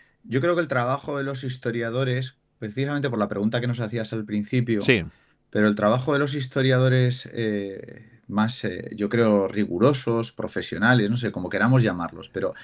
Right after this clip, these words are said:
Speaker 1: tiene que consistir en trascender, eh, ese, esto que nos pregunta, ¿no? Trascender los, los, los, los miedos y los condicionamientos de un debate que en realidad no es histórico, es político, ¿no?
Speaker 2: Ujú.
Speaker 1: Entonces,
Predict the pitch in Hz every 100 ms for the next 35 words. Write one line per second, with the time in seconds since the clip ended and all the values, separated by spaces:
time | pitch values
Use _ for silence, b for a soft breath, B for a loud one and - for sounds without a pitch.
0 | B B B - 127 139 156 151 156 143
1 | 120 123 - 131 131 127 120 - 127 107
2 | 110 127 131 127 B B B _ - 113
3 | 107 107 104 101 95 - - - 135 135
4 | 160 - _ - - - 60 131 160 147
5 | 143 131 123 139 120 104 131 139 123 127
6 | 113 143 160 - 143 127 120 120 b b
7 | b 110 110 - - 117 110 - - 113
8 | 110 127 165 170 165 139 127 127 123 117
9 | 127 120 147 160 156 135 131 151 151 151
10 | 147 139 135 b b b b - 120 113
11 | 110 110 131 147 135 - 131 123 113 -
12 | 175 170 104 95 104 - 117 95 85 82
13 | 78 113 - 127 120 104 170 139 127